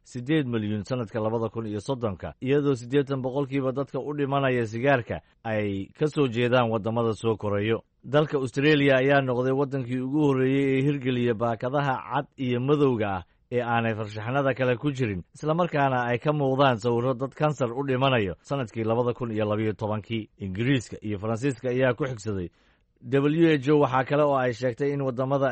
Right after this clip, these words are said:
ay ka mid yihiin Ireland, Norway, Singapore, Belgium iyo New Zealand ay ku tala jiraan in ay ku daydaan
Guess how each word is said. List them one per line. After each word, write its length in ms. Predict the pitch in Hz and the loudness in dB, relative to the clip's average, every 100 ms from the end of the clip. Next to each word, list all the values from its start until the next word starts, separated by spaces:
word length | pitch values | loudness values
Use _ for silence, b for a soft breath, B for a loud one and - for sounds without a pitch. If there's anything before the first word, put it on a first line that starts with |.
| 120 | 0
ay 80 | 123 | -2
ka 160 | 139 | -2
mid 160 | 135 123 | -2 -2
yihiin 480 | 123 123 135 139 135 | -2 -2 2 0 0
Ireland, 480 | 135 139 120 113 104 110 | 2 2 2 0 0 0
Norway, 420 | 139 131 120 110 | 2 2 2 0
Singapore, 720 | 107 110 107 110 139 151 135 | -4 -4 -2 0 2 2 2
Belgium 500 | 101 139 139 127 135 117 | 0 0 0 0 -2 -2
iyo 200 | 117 117 | -2 0
New 240 | 123 143 | 2 0
Zealand 440 | 127 151 131 113 - | 0 0 2 2 2
ay 120 | 131 | -2
ku 120 | 135 175 | 0 -2
tala 200 | 165 147 | 2 2
jiraan 280 | 127 135 131 | 4 2 2
in 120 | 139 135 | 0 -2
ay 120 | 131 | -2
ku 180 | - 147 | -4 -4
daydaan 500 | 135 131 139 110 | 0 4 4 4